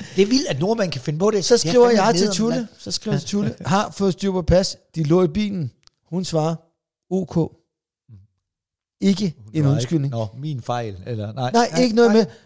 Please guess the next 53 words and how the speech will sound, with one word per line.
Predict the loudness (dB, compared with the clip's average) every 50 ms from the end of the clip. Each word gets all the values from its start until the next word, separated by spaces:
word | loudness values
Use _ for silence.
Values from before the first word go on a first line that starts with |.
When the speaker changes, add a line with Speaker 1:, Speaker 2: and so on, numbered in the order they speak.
| _ 0
Speaker 2:
"Nå, | 2 4 4 4 4
okay, | 2 -2 0 2 2 2 2 2
så | 0 0 2 4
har | 4
jeg | 4 6
overset | 4 4 4 4 2 0 -2 -2
dem. | -2 0
Det | 0
er |
jeg | 0 0
sgu | -2 -6 -8
ked | -2 0 2 2 2
af. | 2 0 -2 -4
Jeg | -4 -4 -4 -4
troede," | -2 2 4 4 6 4 4 2
altså, | -2 -2 -2 -4 -2
nej, | 0 2 4
nej, | 4 2 2 0 0
bare | 0 0 0 0 0
"O | 0 0 0 0
K." | -2 -4 -4 -4 -4 -8
Speaker 1:
Ja. | -16 -20 -20 _ _ _ _ _ _ _ _ _ _ _ _ -6
Speaker 2:
Og | -4 0 0
den | 0 0 0
vil | 0 2
jeg | 4 4
jo | 4
ikke | 4 2 0
lade | -2 -2
sidde | 0 0 0 0
på | 0 -2
mig. | -4 -6 -8 -10 _ _ _ _ _ -16
Speaker 1:
Nej. | -16 -16 _ _ _ -12
Speaker 2:
Så | -2 2 4 4 4 4 2
en | -4 -2 0
dag, | 0 0 0 -2 -6 -6 -2
øh, | 0 2 2 0 -2 -6 -10 -8 -4
dagen | -2 -2 -2 -2 -2
efter, | -4 -4 -4 -6 -6
der | -2 -2 -2
siger | -2 -2 -4 -4
jeg | -4 -4
til | -4 -6
hende, | -6 -6 -4
"I | -2
øvrigt, | 0 2 2 0 0
ikke? | -2 -8 -10 -14 _ _ _ _ _ _ _ _ _ _ _ _ _ _ _ _ _ _ _ _ _ _ _ _ _ _ _ _ _ _
Er | -4 -2
vi | 0 2
enige | 2 2 0
om, | 0 -2
du | -4 -4 -2
sagde," | 0 0 2 2 2 0